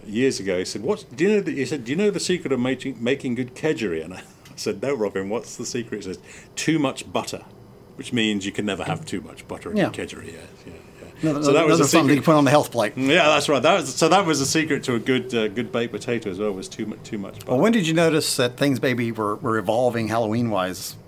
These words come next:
Speaker 2: back then?
Speaker 1: I would suggest it was probably, most certainly not in my day, uh, but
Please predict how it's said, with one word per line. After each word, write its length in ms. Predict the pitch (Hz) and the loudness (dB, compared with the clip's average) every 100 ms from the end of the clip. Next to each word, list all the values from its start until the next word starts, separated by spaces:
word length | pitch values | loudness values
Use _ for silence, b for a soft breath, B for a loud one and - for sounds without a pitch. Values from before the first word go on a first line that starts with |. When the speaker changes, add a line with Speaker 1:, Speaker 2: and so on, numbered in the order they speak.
| - | -8
Speaker 2:
back 220 | 104 - | -6 -6
then? 240 | 104 87 107 - B B B B B B B B B B | -8 -8 -12 -16 B B B B B B B B B B
Speaker 1:
I 160 | 170 247 | 4 4
would 180 | 302 262 | 4 2
suggest 440 | 160 131 147 143 | 2 2 2 2
it 60 | 143 | 0
was 160 | 117 - | -2 -6
probably, 600 | - 170 147 123 139 - | 0 2 4 2 2 0
most 480 | 175 208 202 220 | -2 4 6 6
certainly 240 | 220 190 139 | 6 4 4
not 240 | 147 139 | 2 2
in 80 | 127 | 2
my 320 | 127 123 110 104 98 92 | 2 2 0 -4 -14 -4
day, 380 | 104 92 98 104 - | -2 0 -4 -8 -6
uh, 500 | 113 110 110 110 110 | -2 0 0 -2 -4
but 1000 | - 123 117 - - - - - - | -2 -2 -2 -6 -6 -4 -6 -6 -8